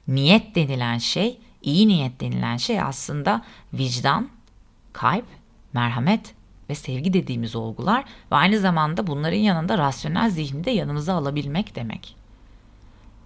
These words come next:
Ve bu huzur demek aslında. İyi niyet,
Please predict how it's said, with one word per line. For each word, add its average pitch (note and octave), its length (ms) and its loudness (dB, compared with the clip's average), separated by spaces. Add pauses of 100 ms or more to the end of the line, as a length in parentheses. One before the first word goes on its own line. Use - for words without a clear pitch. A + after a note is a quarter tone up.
(140)
Ve C#3 280 0
bu C4+ 220 2 (220)
huzur A3 400 2
demek D#3+ 320 2
aslında. - 560 -8 (560)
İyi G#3+ 340 4
niyet, G#3 400 4